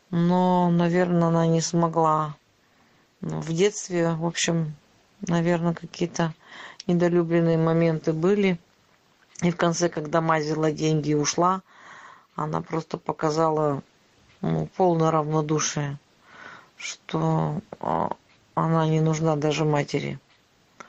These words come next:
Может быть, поэтому она так себя вела.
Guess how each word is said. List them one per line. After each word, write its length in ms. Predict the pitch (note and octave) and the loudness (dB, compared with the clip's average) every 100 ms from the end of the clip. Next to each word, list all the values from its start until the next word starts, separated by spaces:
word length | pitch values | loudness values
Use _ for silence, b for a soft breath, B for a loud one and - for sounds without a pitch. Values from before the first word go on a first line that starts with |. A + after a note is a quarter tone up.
| B B B B B B - | B B B B B B -6
Может 300 | D#3+ D#3+ D#3+ | -2 -2 0
быть, 180 | E3 - | -2 0
поэтому 560 | E3+ F3+ F3+ E3 D#3 | 2 2 2 -2 -2
она 220 | D3+ D3 C#3+ | 0 0 0
так 320 | D3+ C#3+ - | -2 -4 -6
себя 640 | - - - - D3 D#3 | -6 -2 -2 -2 0 0
вела. 460 | D3+ D3+ D3+ D3+ | 0 0 2 0